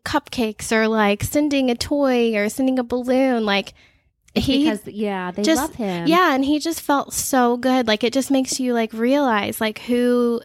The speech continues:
Speaker 1: is there, you know, is
Speaker 2: So
Speaker 1: yeah,
Speaker 2: sweet.
Speaker 1: yeah,
Speaker 2: So
Speaker 1: the best.
Speaker 2: sweet. Um, so you have watched The Bachelor this week?
Speaker 1: Yes, I watched it
Speaker 2: Okay.
Speaker 1: last night.
Speaker 2: So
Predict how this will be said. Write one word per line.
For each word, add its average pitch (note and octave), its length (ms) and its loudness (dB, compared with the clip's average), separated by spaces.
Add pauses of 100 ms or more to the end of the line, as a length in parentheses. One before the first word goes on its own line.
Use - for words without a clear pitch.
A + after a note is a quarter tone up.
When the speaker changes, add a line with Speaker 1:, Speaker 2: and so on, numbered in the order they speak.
(140)
Speaker 1:
is A3+ 280 -2
there, A3+ 640 0
you G3+ 160 0
know, G3 380 2
is G#3 220 2
Speaker 2:
So F#3 240 -2
Speaker 1:
yeah, E3 200 0
Speaker 2:
sweet. E3 340 -6
Speaker 1:
yeah, - 200 -4 (220)
Speaker 2:
So - 120 -12
Speaker 1:
the F#3+ 60 -4
best. G3 240 0
Speaker 2:
sweet. D3+ 240 -6 (680)
Um, G3+ 360 2
so G#3 500 2 (140)
you G#3 240 0
have A3+ 120 -6
watched G#3+ 300 -10
The A3+ 60 -10
Bachelor A3 400 -6
this A#3+ 200 -6
week? C4 360 -10
Speaker 1:
Yes, G3+ 260 0
I G#3+ 60 2
watched G3+ 280 -2
it - 40 4
Speaker 2:
Okay. G#3 100 4
Speaker 1:
last A#3 160 0
night. G#3 340 0
Speaker 2:
So A3 240 2